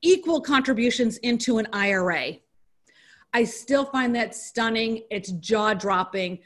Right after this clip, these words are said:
So women were not even allowed to stay home to raise their kids and be able to save for retirement. So yeah, we live in the same society,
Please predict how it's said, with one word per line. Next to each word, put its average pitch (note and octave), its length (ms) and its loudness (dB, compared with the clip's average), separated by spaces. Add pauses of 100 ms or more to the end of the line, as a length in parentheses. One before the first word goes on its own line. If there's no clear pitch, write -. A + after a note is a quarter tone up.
(200)
So G#3+ 120 -2
women A#3+ 760 0
were A3 200 -2
not C4 500 0
even B3+ 380 2
allowed A3 1000 0 (600)
to A3+ 140 4
stay B3 380 2
home G4 260 0
to D#4+ 100 -2
raise A3+ 280 2
their G#3+ 160 2
kids G#3+ 380 0 (180)
and B3+ 380 4
be G3+ 140 4
able G3 160 0
to G3 120 -4
save F#3+ 300 -2
for F#3+ 120 -6
retirement. F3 600 -6 (680)
So D#4 360 -6 (200)
yeah, G#4+ 280 4
we F4+ 160 2
live E4+ 180 0
in F4+ 80 -2
the D#4 80 -2
same C#4 240 0
society, A#3+ 840 -2